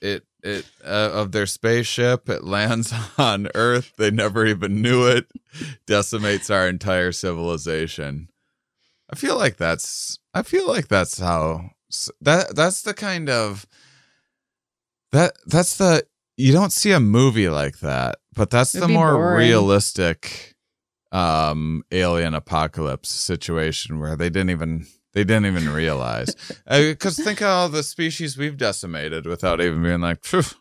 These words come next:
Speaker 1: I had no idea."
Speaker 2: Yeah.
Speaker 1: Um, well, this has been great.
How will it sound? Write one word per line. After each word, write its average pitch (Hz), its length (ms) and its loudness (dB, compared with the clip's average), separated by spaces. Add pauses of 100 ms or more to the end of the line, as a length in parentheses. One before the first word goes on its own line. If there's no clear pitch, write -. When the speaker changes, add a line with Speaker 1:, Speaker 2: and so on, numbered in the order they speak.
(200)
Speaker 1:
I 151 80 0
had 131 80 2
no 95 160 2
idea." 117 400 2 (1040)
Speaker 2:
Yeah. 180 260 -8 (1040)
Speaker 1:
Um, 98 540 6 (1000)
well, 123 480 4 (1600)
this 151 160 2
has 147 140 -6
been 104 200 2
great. 80 380 2